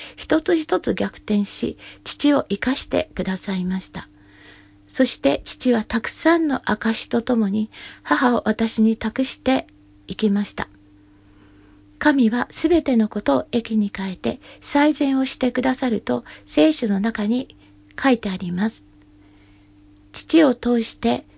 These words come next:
神様は窮地に陥った時でも、諦めないで希望を持って祈り続ける中、必ず逆転があるということを教えてくださいました。心から感謝します。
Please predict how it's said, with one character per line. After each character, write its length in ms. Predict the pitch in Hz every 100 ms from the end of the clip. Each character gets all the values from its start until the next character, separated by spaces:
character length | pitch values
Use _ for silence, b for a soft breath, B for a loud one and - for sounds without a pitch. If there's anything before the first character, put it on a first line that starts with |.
| b b -
神 180 | 262 262
様 300 | 240 208 208
は 80 | 202
窮 260 | - 339
地 200 | 330 240
に 160 | 208 -
陥 280 | 190 - 262
っ 60 |
た 160 | 269 254
時 280 | 233 226 226
で 120 | 226
も、 220 | 208 214 - B B B B
諦 400 | 208 262 277 294
め 120 | 311
な 140 | 277
い 100 | 226
で 220 | 202 226 220 B B B
希 180 | - 247
望 220 | 277 302
を 80 | 294
持 160 | 285 320
っ 20 |
て 400 | - - 202 208 -
祈 240 | 214 226
り 100 | 247
続 280 | 233 247 240
け 160 | 254 247
る 100 | 208
中、 380 | 208 - 180 185 B B B -
必 120 | 294 330 311
ず 240 | 311 - -
逆 220 | 226 220
転 220 | - 220
が 200 | 214 220
あ 60 | 247
る 100 | 233
と 100 | 220
い 100 | 196
う 20 |
こ 140 | - 196
と 200 | 254 285
を 80 | -
教 280 | 214 - 202
え 60 |
て 160 | 202 247
く 100 | 202
だ 100 | 190
さ 180 | - 190
い 80 |
ま 120 | 190 190
し 140 | -
た。 160 | - - B B B B B B -
心 360 | 226 254 233
か 140 | - 226
ら 160 | 269
感 240 | - 226 202
謝 140 | -
し 160 | 208 208
ま 180 | 226 262
す。 160 | -